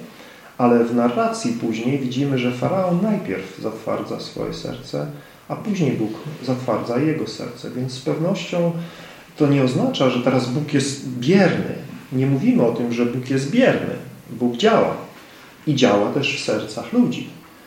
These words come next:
Natomiast to nie jest tak, że Bóg pobożnego człowieka czyni bezbożnym,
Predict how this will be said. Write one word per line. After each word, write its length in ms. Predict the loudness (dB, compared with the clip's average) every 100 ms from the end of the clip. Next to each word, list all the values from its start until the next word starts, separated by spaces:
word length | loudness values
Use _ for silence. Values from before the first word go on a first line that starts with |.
| -20 -6
Natomiast 520 | -4 0 0 0 0
to 60 | 0
nie 100 | 2 2
jest 180 | 0
tak, 220 | 0 0 0
że 140 | 0
Bóg 180 | 0 -4
pobożnego 840 | -2 -2 4 4 4 2 2 0
człowieka 500 | 0 0 2 0 -2
czyni 340 | 0 0 4 6
bezbożnym, 840 | 6 4 4 2 2 -2 -4